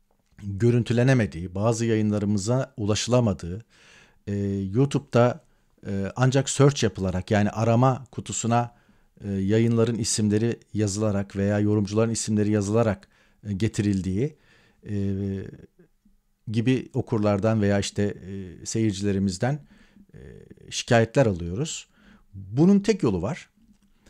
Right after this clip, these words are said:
Abone olacaksınız ve bildirimleri açacaksınız. Bildirimlerimiz gidiyor bütün abonelere.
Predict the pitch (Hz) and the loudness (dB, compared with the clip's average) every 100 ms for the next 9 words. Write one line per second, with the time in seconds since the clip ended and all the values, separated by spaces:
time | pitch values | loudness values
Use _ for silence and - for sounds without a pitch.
0 | _ _ - 135 156 190 127 104 101 127 | _ _ -4 2 6 6 4 0 -2 -2
1 | 131 143 127 104 95 110 135 101 107 - | 0 0 0 -2 0 2 0 -2 -6 -6
2 | - 113 147 - _ 117 160 147 117 110 | -4 -4 -4 -8 _ 6 6 6 2 2
3 | 139 139 110 110 107 95 107 180 - 113 | 2 0 -2 0 0 0 0 -2 0 -2
4 | 104 98 87 82 107 | 0 -2 -4 -4 -4